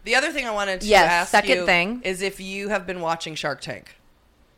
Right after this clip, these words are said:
Speaker 2: Well, I only usually watch it with you, and we've been really busy and really depressed. And
Speaker 1: Yeah.
Speaker 2: also, it's been really fucking produced.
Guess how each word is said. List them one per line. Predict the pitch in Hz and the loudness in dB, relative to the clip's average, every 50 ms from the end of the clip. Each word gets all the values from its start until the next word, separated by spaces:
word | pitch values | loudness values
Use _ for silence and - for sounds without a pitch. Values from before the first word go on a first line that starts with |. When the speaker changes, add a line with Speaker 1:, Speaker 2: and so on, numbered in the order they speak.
| _ _ _ _ - - _ _ _ - | _ _ _ _ -20 -20 _ _ _ 0
Speaker 2:
Well, | 202 247 254 254 254 | 4 6 8 8 8
I | 254 254 254 | 8 6 4
only | 269 285 320 320 | 2 0 -2 -4
usually | 311 294 269 269 254 | -4 -4 -2 -2 0
watch | 220 202 202 202 - | 4 4 4 4 4
it | 214 175 | 2 -4
with | 196 196 - | -4 -4 -4
you, | 185 180 175 180 180 | -2 0 0 2 2
and | 180 180 | 0 0
we've | 180 175 165 | -2 -4 -4
been | 170 185 175 | -4 -4 -2
really | 175 175 175 175 170 | -2 -2 -2 -2 -4
busy | 165 160 156 165 156 156 160 175 170 165 165 - - | -6 -4 -4 -4 -2 -2 -4 -4 -4 -4 -4 -4 -4
and | 165 160 165 | -4 -4 -4
really | 160 165 165 165 160 | -4 -6 -4 -6 -6
depressed. | 165 - - 165 156 156 160 156 - - - - | -8 -6 -2 -2 0 0 0 -2 -4 -8 -8 -6
And | 165 170 | -2 0
Speaker 1:
Yeah. | 170 185 | 2 2
Speaker 2:
also, | 196 - 247 240 | 2 0 -2 -4
it's | 226 - | -4 -4
been | 294 294 277 | -6 -4 -4
really | 254 226 202 185 185 185 180 170 170 175 170 170 - - | -4 -4 -2 -2 0 0 0 0 -2 -2 -4 -6 -8 -10
fucking | - - - 165 165 - 165 160 156 - | -8 -4 -2 -2 -2 -4 -6 -8 -8 -10
produced. | - - 180 151 160 170 175 165 - - - - - | -8 -6 -6 -6 -4 -6 -8 -8 -8 -10 -12 -14 -16